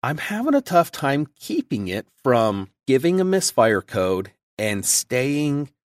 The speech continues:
within an acceptable heat range. So you got your C and your H and your needle usually sticks right in the middle.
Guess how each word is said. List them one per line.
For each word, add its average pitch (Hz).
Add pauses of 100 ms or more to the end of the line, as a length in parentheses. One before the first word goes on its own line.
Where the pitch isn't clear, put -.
(400)
within 220
an 170
acceptable 131
heat -
range. 71
So 117
you 110
got 117
your 98
C 127
and 123
your 127
H 107
and 101
your 107
needle 98
usually 110
sticks -
right 92
in 98
the 98
middle. 90